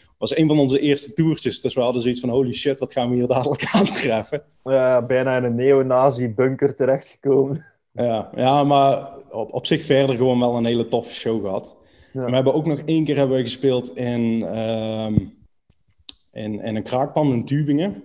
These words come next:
Speaker 1: het, eh, Apple House.
Speaker 2: Mhm.
Speaker 1: Dat was echt gewoon best wel, best wel groot pand.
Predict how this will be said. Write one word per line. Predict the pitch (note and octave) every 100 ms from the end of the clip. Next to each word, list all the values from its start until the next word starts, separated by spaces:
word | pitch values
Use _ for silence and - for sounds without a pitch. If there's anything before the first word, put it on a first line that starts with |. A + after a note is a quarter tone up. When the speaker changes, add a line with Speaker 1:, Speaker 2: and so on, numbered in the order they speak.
| -
Speaker 1:
het, | G#2+ - -
eh, | A2+ G#2+ G#2
Apple | C3 C3 C#3
House. | A#2 D#3+ - - _ _ _
Speaker 2:
Mhm. | A#2+ A2 F#3 -
Speaker 1:
Dat | _ -
was | A2 G#2
echt | A2
gewoon | C#3 A#2+ A2+
best | A2+ B2 -
wel, | A#2 A2 A2+
best | A#2+ -
wel | A#2
groot | G#2 A2+ A2
pand. | B2+ A#2+ C3+